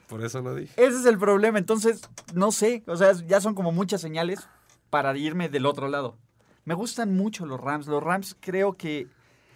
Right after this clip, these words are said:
Speaker 2: su defensiva no puede jugar peor de lo que ha jugado y aún así van invictos.
Speaker 1: De
Speaker 2: O sea,
Speaker 1: acuerdo.
Speaker 2: e-, eso es la ver-,
Speaker 1: Eh,
Speaker 2: la
Speaker 1: es que esa es la gran señal de que son un gran equipo, fue que ganaran este partido, porque realmente lo debían de haber perdido.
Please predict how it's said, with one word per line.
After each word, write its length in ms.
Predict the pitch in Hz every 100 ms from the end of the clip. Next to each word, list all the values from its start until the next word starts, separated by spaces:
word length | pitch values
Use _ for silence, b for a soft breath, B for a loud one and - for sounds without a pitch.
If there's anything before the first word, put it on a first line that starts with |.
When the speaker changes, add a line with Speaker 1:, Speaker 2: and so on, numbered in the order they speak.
| b b
Speaker 2:
su 220 | - 175
defensiva 680 | 170 180 170 - 220 233 -
no 240 | 175 196
puede 280 | 190 185 196
jugar 420 | 190 135 139 160
peor 280 | - 135 147
de 80 | 160
lo 140 | 127
que 80 | 143
ha 40 | 135
jugado 400 | 135 127 151 - _
y 80 | 156
aún 140 | 139 190
así 200 | 185 180
van 140 | 170
invictos. 500 | 151 139 - 104 - _ _ _
Speaker 1:
De 100 | 95
Speaker 2:
O 60 | 98
sea, 140 | 135
Speaker 1:
acuerdo. 180 | 135 190
Speaker 2:
e-, 80 | 196 202
eso 180 | 214
es 60 | 233
la 100 | 196
ver-, 160 | 151 135
Speaker 1:
Eh, 100 | 156
Speaker 2:
la 160 | 151 - -
Speaker 1:
es 160 | 180
que 100 | -
esa 140 | 214 202
es 180 | - - B B B
la 180 | 151 165
gran 380 | 180 196 208 196
señal 480 | 196 185 165 175
de 100 | 165
que 100 | 151
son 200 | 139 156
un 100 | 160
gran 180 | 156 147
equipo, 320 | 139 143 131
fue 160 | 131 156
que 120 | 156
ganaran 420 | 151 135 143 147
este 200 | 143 139 135
partido, 400 | 107 107 131 123
porque 220 | 107 113
realmente 340 | 131 156 151
lo 140 | 123 113
debían 220 | 117 131
de 60 | 135
haber 180 | 127
perdido. 360 | 131 127 165 113